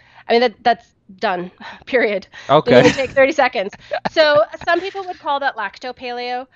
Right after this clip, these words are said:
Speaker 2: Mm-hmm.
Speaker 1: Um, so the, the variations of paleo, so paleo, uh, is typically defined as no grains, no dairy, no legumes, no refined oils, no refined sugar, no processed food chemicals.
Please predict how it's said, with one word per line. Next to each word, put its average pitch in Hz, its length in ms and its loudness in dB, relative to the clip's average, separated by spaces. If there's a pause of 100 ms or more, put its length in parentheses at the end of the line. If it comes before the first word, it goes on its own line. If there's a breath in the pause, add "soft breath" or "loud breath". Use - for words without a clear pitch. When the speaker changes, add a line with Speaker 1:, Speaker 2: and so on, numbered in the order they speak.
(200 loud breath)
Speaker 2:
Mm-hmm. 123 140 -14
Speaker 1:
Um, 226 480 -2
so 269 280 -4
the, 277 160 0 (100)
the 294 120 -8
variations 302 720 -4
of 240 180 -12
paleo, 190 580 -8 (120)
so - 120 -12
paleo, 320 600 0 (180)
uh, 233 300 0
is 233 180 -10
typically 269 720 -10
defined 214 640 -4
as 196 480 -6 (320 soft breath)
no 233 180 0
grains, 247 480 0
no 247 100 -2
dairy, 214 440 -2
no 214 160 -2
legumes, 214 680 0
no 220 420 2
refined 220 520 -2
oils, 202 360 -2
no 202 160 -2
refined 196 380 -6
sugar, 190 380 -8
no 190 160 -6
processed - 480 -14
food - 140 -14
chemicals. - 580 -10